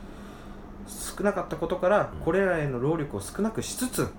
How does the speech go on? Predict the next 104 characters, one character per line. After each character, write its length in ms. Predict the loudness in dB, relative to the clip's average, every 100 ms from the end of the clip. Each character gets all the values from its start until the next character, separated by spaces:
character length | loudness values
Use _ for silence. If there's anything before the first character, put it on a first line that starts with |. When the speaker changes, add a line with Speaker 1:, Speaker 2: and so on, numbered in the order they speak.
| -4 -4 -4 -8
Speaker 1:
ス 160 | -6 -2
ー 60 | 0
パ 160 | 0
ー 20 |
フ 60 | 0
ァ 20 |
ミ 100 | -2
コ 120 | -2
ン 20 | -4
の 60 |
特 220 | -4 -6 -4
性 100 | -2
を 60 |
生 100 | -2
か 140 | -2 -2
そ 140 | -2
う 40 | -4
と 80 |
考 180 | -4 -4 -2
え 80 | 0
出 100 | -2
し 80 | -4
た 80 | -4
と 220 | -2 -4 -6 -10
中 220 | -6 -4 -2
村 160 | -4
浩 180 | -2 -4
一 140 | -2
は 60 | -4
語 60 | -4
っ 140 | -8
て 160 | -8 -8
い 20 |
る。 60 | -2
Speaker 2:
う 40 |
ん 20 |
う 40 | 0
ん 80 |
う 20 | 0
ん。 120 | 0
Speaker 1:
だ 40 |
か 40 | 0
ら 40 |
結 160 | 0 0
果、 160 | 2 4
あ 40 |
あ 60 | 4
い 80 | 2
う 40 |
感 160 | 0 0
じ。 200 | -2 -6 -2
Speaker 2:
う 60 |
ん。 140 | 0 0 -4 -10
Speaker 1:
人 160 | -2 0
が 100 | 2
出 80 | 0
て 80 |
こ 100 | 0
な 80 | -2
い 40 | -2
で、 60 | -4
テ 120 | -6
キ 80 | -2
ス 80 | -2
ト 60 |
ス 40 | 0
タ 100 | 0
イ 40 |
ル 80 | -2
の。 60 | -8 -10 -8
Speaker 2:
う 40 |
ん。 20 | -6
う 20 |
ん。 20 | -6 -8 -12 -14 -8
Speaker 1:
ま 100 | -4
た、 260 | 0 0 0
浅 200 | -4 -2
野 100 | 0
は 80 | 0
コ 160 | -2 2
マ 140 | 2
ン 60 | 2
ド 100 | 0
選 180 | 0 -2
択 180 | -2 -4
式 140 | -2
の 100 | 0
ア 20 |
ド 100 | 0
ベ 120 | -2
ン 60 | -4
チ 100 | -2
ャ 40 |
ー 40 | -2
ゲ 120 | 0
ー 60 | -2
ム 140 | 0
は、 180 | 0 -2 -6 -8
Speaker 2:
う 40 |
ん。 40 | -8 -6
Speaker 1:
詰 200 | 0 4
ま 60 | 4
る 80 | 2
と 260 | -2 -4